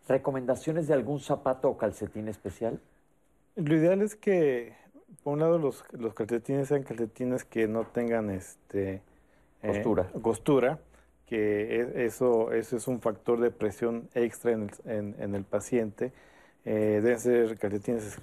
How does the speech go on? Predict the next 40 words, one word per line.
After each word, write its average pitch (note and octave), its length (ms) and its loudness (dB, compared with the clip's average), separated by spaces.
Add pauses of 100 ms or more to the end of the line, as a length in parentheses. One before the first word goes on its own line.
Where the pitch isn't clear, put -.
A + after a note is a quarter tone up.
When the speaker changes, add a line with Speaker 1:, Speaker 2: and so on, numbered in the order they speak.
Speaker 2:
sin A2+ 180 -6
costura, A#2+ 540 2
de A2+ 80 2
algodón G#2+ 420 0
de G#2 80 -2
preferencia, A2+ 760 -2
no A2 180 -4
de G#2 80 -4
telas G2+ 420 -2
sintéticas. A#2 880 -2 (520)
Eh, A2 400 0 (360)
es C3+ 200 2
recomendable B2+ 420 4
que C3 100 0
el G#2+ 40 -4
paciente B2 400 2
nunca C3+ 320 0
ande B2+ 180 0
descalzo A2 500 0
en G#2 60 -10
su - 120 -20
casa, G#2+ 320 -4
siempre A2+ 320 -8
tiene G#2+ 220 -8
que - 100 -8
andar G2+ 240 -4
con F#2+ 180 -6
el F#2+ 60 -10
pie F#2+ 160 -12
cubierto. A2 600 -2 (380)
Y C#3+ 80 0
los C3+ 120 2
zapatos E3 500 2
igual, F3 260 4
en D#3 60 0
la C3+ 60 -2
actualidad C#3+ 260 2
hay - 0 -
zapatos C#3 500 -2
cómodos, C3 640 -2